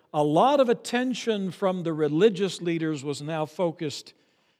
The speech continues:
on Christ and his disciples. Now, Bible is clear, verse two of chapter four, that Jesus was not the baptizer. His disciples were, but quite a large crowd was following.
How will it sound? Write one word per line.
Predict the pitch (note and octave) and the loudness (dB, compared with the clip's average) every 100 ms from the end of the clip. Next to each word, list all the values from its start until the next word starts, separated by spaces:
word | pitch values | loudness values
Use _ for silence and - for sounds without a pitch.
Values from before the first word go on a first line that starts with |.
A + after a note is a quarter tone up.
| _ | _
on | - A#2+ | -14 -14
Christ | - F3 E3+ E3 D3+ | -4 0 0 0 -6
and | E3 C3+ | -8 -4
his | E3+ C#3+ | -4 -4
disciples. | C3+ - F3 E3 C#3+ B2 A2+ | -8 -4 -2 -2 -6 -12 -10
Now, | D#3 | -6
Bible | C#3+ F3+ F#3+ D3+ | -2 0 2 0
is | D#3 - | -2 -6
clear, | - A3+ D#3+ G#3 | 2 4 4 0
verse | D3+ C3+ | -4 -8
two | - G#3+ F#3+ | -6 0 0
of | E3 | 0
chapter | B2 E3 - D3 | -4 -8 -8 -12
four, | - A#3 F3 D3+ G3+ - _ _ _ _ _ _ _ _ _ | 0 2 4 2 -2 -6 _ _ _ _ _ _ _ _ _
that | - E3+ | -6 -6
Jesus | C3 B3+ A3 A3 - | -4 -4 0 -2 -2
was | F3 | -6
not | F#3 F#3 - | -4 -6 -6
the | D#3 | -4
baptizer. | C#3 F#3+ G3 - D#3 B2+ D3+ | 0 0 -2 -4 -4 -4 -6
His | D#3 C3 | -6 -8
disciples | D3+ - G3+ G3+ F#3+ E3 D#3+ | -10 -6 -4 -4 -4 -8 -4
were, | F3+ A3 D3 A#2 | 0 2 0 -4
but | A2+ - | -10 -10
quite | F3+ F#3 F#3 - _ _ _ _ _ - | -4 -4 -4 -10 _ _ _ _ _ -12
a | |
large | C3+ C#3 D#3 D3 B2 - | -4 0 0 0 -4 -14
crowd | - F3 D3+ C3 | -6 -2 -2 -4
was | B2+ | -10
following. | - - F#3+ F#3 E3+ C3 C3+ F3+ | -14 -8 -4 -2 -2 -4 -8 -12